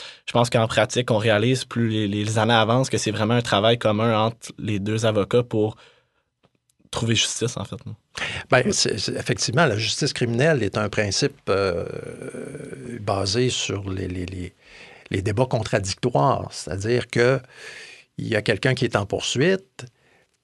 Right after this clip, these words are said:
Speaker 2: qui représente les intérêts de la société. Alors, on comprend que les intérêts de la société, c'est qu'il n'y ait pas de crime commis ou qu'il y en ait le moins possible. Alors,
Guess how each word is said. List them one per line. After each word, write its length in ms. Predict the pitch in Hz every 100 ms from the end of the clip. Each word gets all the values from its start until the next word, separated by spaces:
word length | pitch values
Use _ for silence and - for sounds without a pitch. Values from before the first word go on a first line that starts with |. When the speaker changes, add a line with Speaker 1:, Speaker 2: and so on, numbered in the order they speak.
| _
Speaker 2:
qui 140 | - 139
représente 520 | - 123 123 135 131
les 160 | 120
intérêts 360 | 120 113 110 127
de 40 |
la 100 | 120
société. 720 | 104 113 - 110 101 170 196 147
Alors, 280 | 95 104 92
on 100 | 104
comprend 360 | 127 117 151
que 80 | 160
les 160 | 135 120
intérêts 320 | 127 127 139
de 60 | 139
la 80 |
société, 640 | 110 120 - 113 107 175 170
c'est 400 | - 135 143 131
qu'il 160 | - 127
n'y 40 |
ait 40 | 120
pas 220 | 175 165
de 100 | 123
crime 280 | - 151 127
commis 300 | 135 123 180
ou 80 | 139
qu'il 140 | 131
y 20 |
en 80 | 120
ait 80 | 143
le 60 |
moins 200 | 135 127
possible. 560 | 127 127 - 160 98 78 _ _ - - - - -
Alors, 600 | 104 107 113 107 104 -